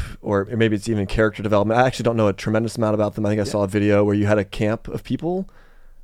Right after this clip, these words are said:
Speaker 1: um, coming out. T-, talk to me about these camps that you do.
Speaker 2: Yeah, we did camps for five years straight,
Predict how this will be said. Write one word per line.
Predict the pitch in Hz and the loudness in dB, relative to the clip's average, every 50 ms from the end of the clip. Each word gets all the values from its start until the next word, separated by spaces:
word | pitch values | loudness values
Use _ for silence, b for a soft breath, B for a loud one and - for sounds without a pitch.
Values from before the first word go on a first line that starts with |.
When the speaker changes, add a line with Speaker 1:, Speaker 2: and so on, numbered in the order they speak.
| b b - | b b -4
Speaker 1:
um, | 113 107 101 95 92 92 | 0 0 0 0 0 -2
coming | - - 120 120 110 117 | -2 -2 0 0 2 2
out. | 127 127 123 | 0 0 -2
T-, | - - - | -4 -6 -2
talk | - 160 180 175 | 0 -2 -2 0
to | - | 0
me | 147 | 0
about | 127 123 - | 0 0 0
these | - 117 110 92 - | -2 -4 -4 -4 -4
camps | - - 110 104 101 - - | -4 -2 -2 -2 -2 -4 -8
that | - | -12
you | - - | -12 -10
do. | - - - 101 - - b b b b b b b b b b b b b b | -10 -10 -10 -12 -12 -16 b b b b b b b b b b b b b b
Speaker 2:
Yeah, | b 151 139 120 | b -4 -4 -4
we | 120 143 | -4 -6
did | 135 147 190 190 180 147 | -6 -4 -4 -4 -4 -6
camps | - - - 160 165 160 156 143 147 - - - | -8 -10 -8 -6 -6 -6 -6 -8 -10 -12 -14 -12
for | - - 143 131 120 | -8 -6 -4 -4 -4
five | - - - 147 147 147 | -4 -2 0 2 2 2
years | 156 151 139 - | 2 0 -2 -4
straight, | - - 131 107 101 - | -6 -6 -4 -6 -6 -8